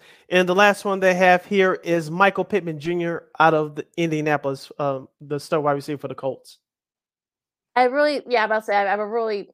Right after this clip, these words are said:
Speaker 2: I really like him. I think this is another thing that you're probably not gonna have to give up too much on either. So I think that's gonna be another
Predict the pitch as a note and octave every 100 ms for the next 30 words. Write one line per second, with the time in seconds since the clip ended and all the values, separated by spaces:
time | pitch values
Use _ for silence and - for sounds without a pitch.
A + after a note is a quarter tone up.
0 | - G3+ A3 A#3 G#3+ G#3+ G#3 - G#3+ G3
1 | G3+ G#3 G3+ G#3 G3 - A#3+ F4+ G4 D4+
2 | C#4 A3+ G#3+ A#3+ A3 G#3 G3+ G3 G3+ G3
3 | F#3+ F#3+ _ _ _ A#3+ G#3+ G#3 - G3+
4 | G#3 G3+ G3+ G3 - A3 F#3+ F3+ - F#3
5 | F3+ B3+ B3 C#5+ - D#4+ C4 B3 G#3+ G#3
6 | G3 F3+